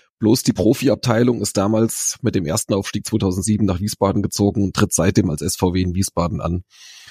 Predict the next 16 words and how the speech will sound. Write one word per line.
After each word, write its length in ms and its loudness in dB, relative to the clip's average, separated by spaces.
Das, 480 0
das 160 0
ist 100 -2
so 140 2
ganz 200 -2
kurz, 260 -2
aber 160 4
das 200 0
gab 160 0
keine 180 0
Fusion 480 0
mit, 260 -6
mit 120 -14
einem 140 -10
Wiesbadener 420 -8
Verein. 340 -10